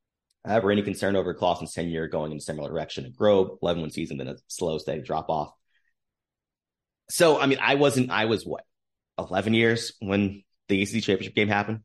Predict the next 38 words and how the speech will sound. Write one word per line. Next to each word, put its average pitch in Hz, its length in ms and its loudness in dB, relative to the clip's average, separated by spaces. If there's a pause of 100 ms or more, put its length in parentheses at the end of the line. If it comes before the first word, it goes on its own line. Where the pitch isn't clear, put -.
(320)
and 92 140 0
then 85 280 -2
that 82 200 -4
slow 92 220 0
and 87 80 -2
steady 85 240 -2 (440)
hap-, 87 360 -4 (180)
came 92 220 0
in. 87 360 -4 (400)
I 90 120 0
came 90 200 0
in 82 60 2
in 82 60 -4
twenty 82 240 -4
fourteen. 120 680 0 (1800)
The 135 80 4
biggest 185 340 2
thing 165 200 4
that 117 120 4
I 113 100 4
see 110 240 2
right 101 200 0
now, 87 300 -2
and 85 300 -6
obviously 90 360 -2
it's 82 100 -6
hard 87 220 0
to - 40 -8
compare 80 460 -4 (400)
tw-, - 400 -10
that - 200 -4
two 95 100 -4
thousand 87 240 2
seven, 82 320 -4
two 87 120 -4
thousand 78 240 -4
eight 85 260 -8 (100)
to 65 220 -4